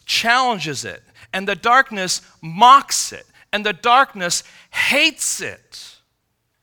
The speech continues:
But it is what God has called us to. So it's not easy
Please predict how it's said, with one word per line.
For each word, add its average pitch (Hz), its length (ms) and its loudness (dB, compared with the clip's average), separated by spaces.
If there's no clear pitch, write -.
But 131 140 -12
it 143 120 -8
is 180 440 -10
what 143 360 -10
God 131 300 -8
has 117 340 -14
called 117 540 -18
us 110 300 -16
to. 131 520 -18
So - 140 -16
it's - 120 -16
not 196 180 -6
easy 170 540 -8